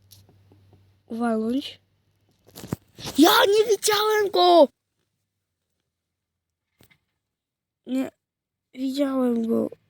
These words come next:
Czy zaliczy się? <laughs> Nie. Dobra. No w sumie tak, tak w tym naszym challenge by się to nie zaliczyło. Czyli dostaję kubkiem z wodą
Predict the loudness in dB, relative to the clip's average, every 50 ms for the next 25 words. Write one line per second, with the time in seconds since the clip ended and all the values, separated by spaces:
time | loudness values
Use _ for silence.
0 | _ -20 -16 -10 -2 2 4 4 4 4 2 0 -2 -2 2 4 4 4 4 2
1 | -4 _ _ _ _ _ _ _ _ _ _ _ _ _ _ _ _ _ _ _
2 | _ _ _ _ _ -6 -4 -4 -4 -2 4 6 8 8 8 6 4 2 -2 -4
3 | -6 -12 -20 -20 -20 -20 -20 -20 -16 -14 -4 2 2 2 4 4 2 0 0 0
4 | -2 -2 -4 -6 _ _ _ _ _ _ _ _ _ _ -6 -4 -2 -2 -2 -4
5 | -4 -6 -6 -6 -6 -6 -8 -10 -10 -12 -14 -14 -10 -6 -8 -8 -6 -10 -6 -2
6 | -2 0 2 2 0 0 -2 -2 -4 -2 0 2 4 4 4 4 2 0 -2 -2
7 | -2 -4 -4 -2 0 2 2 2 4 6 6 6 4 2 2 4 4 6 8 8
8 | 8 6 4 2 -4 -20 -20 -20 -20 _ _ _ _ _ _ _ _ _ _ _
9 | _ _ _ -20 -20 _ _ _ _ _ _ _ _ _ _ _ _ _ _ _
10 | _ _ -10 -6 -4 -4 -4 -2 0 2 2 4 2 2 0 -2 -6 -6 -6 -2
11 | -2 -2 0 2 2 2 2 2 -2 -6 _ _ _ _ _ _ _ _ _ _
12 | -12 -10 -8 -8 -6 -6 -4 -4 -2 -2 -2 -2 -2 -2 -2